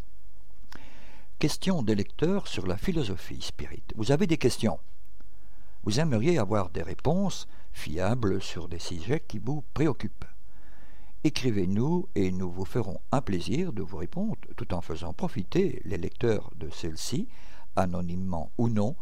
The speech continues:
suivant votre volonté. Il en est de même, d'ailleurs, pour Radio Kardec. Boîte à idées. Vous avez des propositions qui, selon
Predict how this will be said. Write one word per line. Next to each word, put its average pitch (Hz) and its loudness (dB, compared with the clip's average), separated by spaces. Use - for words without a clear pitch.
suivant 117 0
votre 95 -2
volonté. 76 -2
Il 110 4
en 85 0
est 73 -2
de 78 -2
même, 156 2
d'ailleurs, 98 0
pour - -2
Radio 98 -2
Kardec. - -2
Boîte 160 4
à 107 4
idées. 101 2
Vous 131 2
avez 156 4
des 127 2
propositions 131 0
qui, 101 0
selon 101 2